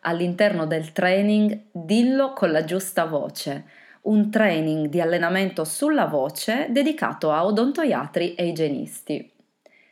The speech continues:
Io sono Martina e in questo audio ti accompagnerò alla scoperta della seconda voce negativa, una voce da evitare.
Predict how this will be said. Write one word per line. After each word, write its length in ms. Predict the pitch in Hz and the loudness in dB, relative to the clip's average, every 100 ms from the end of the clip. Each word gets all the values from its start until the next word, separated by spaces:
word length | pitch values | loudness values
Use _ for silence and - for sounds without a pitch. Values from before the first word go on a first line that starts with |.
| _ _ | _ _
Io 140 | 277 302 | 0 2
sono 200 | 262 208 | 2 2
Martina 800 | 175 - - 269 285 302 311 - | 2 0 0 2 4 2 0 0
e 140 | 208 | 0
in 100 | 202 | 0
questo 520 | 226 233 233 185 165 | 2 2 2 0 0
audio 680 | 156 147 147 156 165 185 277 - - _ | 0 0 2 0 0 0 0 -6 -20 _
ti 80 | 311 | -2
accompagnerò 760 | 311 311 240 214 208 190 147 | 0 2 2 4 4 4 2
alla 220 | 143 160 233 | 2 2 0
scoperta 960 | 233 185 180 135 143 151 - 214 220 | 0 -4 -2 -2 -4 -6 -2 -2 -2
della 360 | 220 262 175 160 | 0 2 2 -2
seconda 800 | - 294 294 180 151 151 165 175 | -2 0 0 0 0 2 0 0
voce 560 | 156 151 151 - 160 160 | 2 0 0 -4 -4 -2
negativa, 960 | 160 160 165 160 165 143 143 143 156 - _ _ _ _ - | -2 0 -2 -4 -4 -2 0 -2 -4 -14 _ _ _ _ -6
una 240 | 185 190 | 0 2
voce 360 | 185 180 180 185 | 2 2 2 2
da 240 | 165 160 | 2 2
evitare. 840 | 180 175 175 170 143 139 147 151 | 2 0 -2 -4 -6 -4 -6 -8